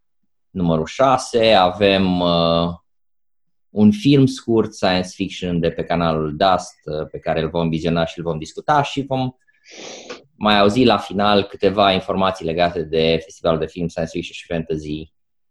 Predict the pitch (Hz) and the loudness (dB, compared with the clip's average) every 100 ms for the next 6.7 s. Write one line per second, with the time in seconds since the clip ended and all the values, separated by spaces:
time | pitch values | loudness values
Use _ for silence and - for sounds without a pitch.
0 | _ - 80 78 78 76 76 78 82 82 | _ -10 -6 -4 -4 -6 -6 -2 -2 -2
1 | - - 82 82 82 101 110 101 98 95 | -8 -6 -4 -4 -2 0 2 2 0 -2
2 | 90 - 95 92 90 92 - _ _ _ | -6 -10 -6 -4 -2 -6 -12 _ _ _
3 | _ - 98 92 101 90 95 90 113 107 | _ -4 -2 -2 -2 -2 0 2 4 4
4 | 98 104 104 113 107 101 98 92 - - | 2 0 2 4 4 4 2 -2 -8 -20
5 | _ 104 92 90 87 87 85 - _ 87 | _ 0 2 2 0 0 -2 -6 _ -8
6 | 87 87 - 95 95 85 87 | -4 -4 -6 -6 -4 -4 -8